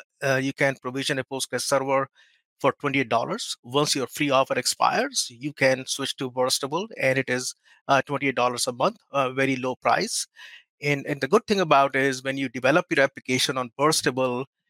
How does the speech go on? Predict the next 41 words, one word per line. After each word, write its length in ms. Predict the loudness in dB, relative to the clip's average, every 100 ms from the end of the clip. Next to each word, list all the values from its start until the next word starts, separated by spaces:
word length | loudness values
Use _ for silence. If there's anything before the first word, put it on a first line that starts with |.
| _
and 100 | -2
if 120 | -2 0
you 100 | 0
want 200 | 0 -2
to 60 |
go 160 | -4 -4
to 140 | -2 -2
higher 380 | 4 4 4
skew, 280 | 2 -4 -8
which 140 | -8 -6
is 100 | -2
like 200 | -2 -2
general 260 | -2 -2
purpose 480 | -2 -4 0 0 0
or 160 | -2 -2
memory 320 | -2 -2 2
optimized, 800 | 4 4 -2 -2 0 0 -4 -10 -20 -20 _ -10
you 80 | -2
can 160 | -2 0
just 300 | -2 0 0
simply 540 | 0 0 0 -4 -4 -2
upgrade, 680 | -2 0 2 4 6 2 -2 -8 -4
uh, 460 | 0 0 2 0 -4 -10 _
to 300 | -4 -2 -2 -4
those 260 | -2 -2
skews 440 | -2 0 0 -2 -4 -12 -20 -20 _
without 300 | 0 4 4 4
worrying 340 | 0 0 0
about 460 | 0 4 6 4 -2 -6
any 220 | -4 -2
downtime. 560 | 0 0 0 -8 -10 -12 _
So 120 | -12
they 100 | -10
can 160 | -8 -4
just 240 | -2 -2 -4
go 160 | 0
up 180 | 2 0 -2
there. 180 | -8 -8 _ _ _ _ _ _ _ _ _ -20 -20 -18 -18 -14 -2
In 160 | 0 4
third 320 | 6 6 4
thing, 200 | 0